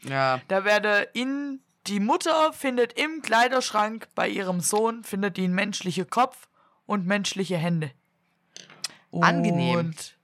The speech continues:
Speaker 2: ja, genau. Und dann ruft die Mutter die Polizei, weil, ja. Und dann dreht sich das halt, die Doku ist richtig gut gemacht, mit richtig viel, äh, Bodycam-Material von den Cops.
Speaker 1: Uh, das ist sehr cool.
Speaker 2: Und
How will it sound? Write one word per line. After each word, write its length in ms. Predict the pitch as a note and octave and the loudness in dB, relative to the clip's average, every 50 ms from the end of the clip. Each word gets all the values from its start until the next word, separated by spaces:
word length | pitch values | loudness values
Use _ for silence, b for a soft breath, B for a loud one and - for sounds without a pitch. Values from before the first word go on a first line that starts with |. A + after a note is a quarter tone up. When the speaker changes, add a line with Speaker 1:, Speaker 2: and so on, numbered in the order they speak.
| _ _ _ _ _ - _ _ - | _ _ _ _ _ -20 _ _ -8
Speaker 2:
ja, 280 | F3 F3 F#3 G#3 A3 | -4 0 0 0 0
genau. 480 | A3+ A3 G#3+ F#3+ F3 E3 E3 D#3+ D3+ D3 B B B B B B B B | 0 -2 -4 -2 -2 -2 -2 -4 -6 -10 B B B B B B B B
Und 280 | - F#3+ F#3 F#3 E3+ - | -4 -2 -2 -2 0 0
dann 240 | F#3 F#3 F#3+ F#3+ F#3 | 0 -2 -2 -4 -8
ruft 280 | F#3 F#3 G3+ - - | -6 -8 -8 -4 -2
die 60 | F#3+ | 0
Mutter 460 | F3 F3 F3+ G#3 - B3+ C4 C#4+ D#4+ F#4 G#4 B4 - - _ _ - | 0 2 2 0 2 2 2 4 4 2 0 -4 -8 -16 _ _ -14
die 60 | G#3 | -14
Polizei, 640 | F3+ - - G3+ F#3+ F#3 F3+ - - F3+ F#3+ G#3+ C4 F4+ G#4 A4 - | -10 -6 -4 -2 -2 -2 -4 -2 0 2 2 2 2 0 -4 -8 -6
weil, 920 | G#3 F3 F3+ F3 F3 F3 F3 E3+ E3+ E3+ E3+ F3+ F3+ - - - - - - _ - | -4 -2 -2 0 0 0 2 2 2 2 0 0 -2 -4 -6 -8 -12 -16 -18 _ -10
ja. 460 | - - E3 D#3+ E3 F#3 G#3+ C4 C#4+ D4+ _ _ _ _ _ _ _ B B B B B B B B B B B | -6 -4 -2 0 0 0 0 -2 -4 -8 _ _ _ _ _ _ _ B B B B B B B B B B B
Und 160 | - F#3+ F#3+ F#3 | -4 -2 0 0
dann 140 | G3 G3+ | 0 0
dreht 300 | G3 - - A#3+ A#3+ - | -2 -2 -2 -2 -2 -2
sich 120 | - C#4 C4 | -4 -6 -4
das 200 | - B3+ - - | -4 -4 0 2
halt, 280 | B3 A#3 A#3 A3+ A3+ - - - - - - - - - G3 F#3 | 4 4 4 2 -2 -10 -18 -18 -18 -16 -16 -12 -8 -6 -6 -4
die 100 | A3 A3+ | -4 -2
Doku 300 | F3 A3+ B3 A#3+ - A#3+ | -2 -2 -2 -2 -2 -4
ist 140 | A#3 - - | -4 -2 -2
richtig 300 | A3 A3+ G#3+ - A3+ - | -2 -4 -4 -4 -10 -8
gut 180 | - G#3+ G3 - | -6 -8 -6 -2
gemacht, 260 | G3 F#3+ G3+ F#3 - | 0 0 0 -2 -4
mit 160 | F#3+ F3+ - | -10 -10 -4
richtig 420 | G3+ A3 A#3 A3+ G#3+ G#3 F3 - - | -4 -4 -4 -4 -8 -12 -12 -12 -16
viel, 640 | - - - - A3 A#3 B3+ A#3+ A#3 A#3 A3 G#3+ - | -14 -12 -8 -4 0 2 2 4 4 4 2 2 2
äh, 120 | - F3+ | 0 0
Bodycam-Material 1200 | F3 - G#3 A3 G#3+ B3 A#3+ - - A#3+ A3+ A3 A3+ A#3 A3+ A3+ - A#3 A3+ A#3 A#3 A#3 A#3 A#3+ | 0 2 0 0 0 -2 -4 -2 0 0 0 2 0 0 -2 -2 -4 -4 0 0 2 2 2 0
von 180 | A#3 - G#3 G3 | -2 -4 -6 -4
den 220 | F#3+ F#3 F3 F3+ F3 | -2 -2 -2 -2 -2
Cops. 380 | - G#3 A3+ B3 B3 - - - - - | 0 0 0 0 0 -4 -10 -10 -10 -8
Speaker 1:
Uh, 380 | - - F3+ G3+ G3 D#3 B2+ A#2 | -4 -4 -2 -2 -2 -4 -6 -8
das 100 | - - | -8 -10
ist 80 | - - | -6 -2
sehr 200 | D3 C#3+ C#3+ D#3 | -2 -2 0 0
cool. 140 | F#3 F#3+ F#3+ | 0 0 0
Speaker 2:
Und 280 | F#3+ F#3+ F3+ E3+ - | 0 -2 -4 -6 -10